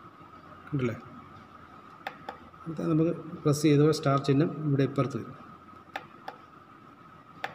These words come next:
ഇപ്പോൾ channel number വണ്ണിലാണ് കിടക്കുന്നത്. അതുപോലെ time per division നോക്കുക,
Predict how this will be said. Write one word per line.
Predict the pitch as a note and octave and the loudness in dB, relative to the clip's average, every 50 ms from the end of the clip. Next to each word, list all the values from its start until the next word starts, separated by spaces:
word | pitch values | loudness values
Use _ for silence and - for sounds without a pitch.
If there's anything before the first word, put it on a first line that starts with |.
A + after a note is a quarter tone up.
| - - - - - - - - - | -12 -16 -16 -18 -20 -20 -20 -20 -16
ഇപ്പോൾ | - - E3+ - | -12 -10 -2 2
channel | D#3+ D3 C#3 C#3 | 4 4 4 4
number | C3+ C#3 C#3+ C3+ | 4 4 2 2
വണ്ണിലാണ് | A#2 A2 A2 A2+ A#2 A#2 A#2+ A#2 | 0 0 -2 -4 -6 -8 -8 -10
കിടക്കുന്നത്. | - - - - - - - - - - - - - - - - - - - - - - - - - - - - - - - | -12 -14 -16 -18 -20 -20 -18 -20 -20 -20 -20 -20 -20 -20 -20 -20 -20 -20 -20 -20 -20 -20 -20 -20 -20 -20 -20 -20 -20 -10 -2
അതുപോലെ | F3 E3 F3 E3+ E3 F3+ F3+ E3+ D#3+ | 2 6 6 8 6 6 6 6 6
time | D#3 D#3+ D#3 D3 | 6 6 6 6
per | D3+ D3 C3 B2+ | 4 4 4 4
division | A#2+ A2+ - A#2+ A2 - - - - - - - - - - - - - - - - - - - - - - - - - - - - - - - - - - - - - - - - - - - - - - - - - - - - - - - | 2 2 0 -4 -6 -8 -10 -14 -16 -18 -20 -20 -20 -20 -20 -20 -20 -20 -20 -20 -20 -20 -20 -20 -20 -20 -20 -20 -20 -20 -20 -20 -20 -20 -20 -20 -20 -20 -20 -20 -20 -20 -20 -20 -20 -20 -20 -20 -20 -20 -20 -20 -20 -20 -18 -18 -18 -16 -6 -4
നോക്കുക, | C#3+ C#3 - - C#3 | -4 -2 -2 -2 -4